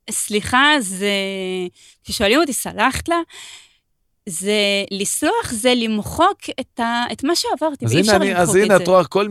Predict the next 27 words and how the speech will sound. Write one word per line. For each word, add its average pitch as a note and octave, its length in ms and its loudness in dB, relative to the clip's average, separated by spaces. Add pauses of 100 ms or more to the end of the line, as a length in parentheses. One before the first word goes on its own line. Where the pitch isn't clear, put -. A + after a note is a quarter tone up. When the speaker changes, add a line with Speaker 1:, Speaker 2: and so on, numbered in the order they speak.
Speaker 1:
כי D#3+ 80 2
הנה, - 100 6
Speaker 2:
מפגש B3+ 80 6
Speaker 1:
אני A#3 80 0
מאה E3 140 6
Speaker 2:
בינינו, F#3 180 4
Speaker 1:
אחוז - 140 -2
לצמיתות. C4+ 540 -4
Speaker 2:
אז C#3+ 200 4
כל G#3+ 200 2
מפגש F3 420 4
בינינו C#3+ 540 2
יוסיף F#3+ 400 0
עוד C#3 180 -2
משהו, A#2 460 -2
והנה F#3 200 -4
אני F#3 120 -2
מוסיף E3+ 420 0
Speaker 1:
אין C3 100 2
Speaker 2:
לך. - 140 -2
Speaker 1:
ספק. F3+ 160 -10 (220)
Speaker 2:
הנה F#3 160 -4
אני G3 120 -2
מוסיף E3+ 400 -4
לך. A2 240 -8 (680)
חיים C#3+ 240 0
שלי, F#3 320 0